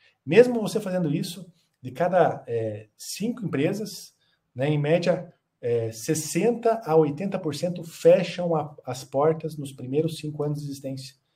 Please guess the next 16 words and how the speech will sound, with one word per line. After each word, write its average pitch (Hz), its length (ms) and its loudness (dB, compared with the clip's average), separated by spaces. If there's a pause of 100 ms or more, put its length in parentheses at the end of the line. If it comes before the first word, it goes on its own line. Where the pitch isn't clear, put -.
(260)
Então, 156 140 0
ou 165 40 -4
seja, 160 320 2
mesmo 160 280 2
numa 220 120 0
empresa 180 300 -2
convencional 165 500 2
que 156 80 -4
você 131 280 -4
abra, 127 340 0 (540)
que - 120 -10
você 120 220 -4
invista 180 460 2
um 220 40 2
dinheiro 170 300 4
maior, 143 480 4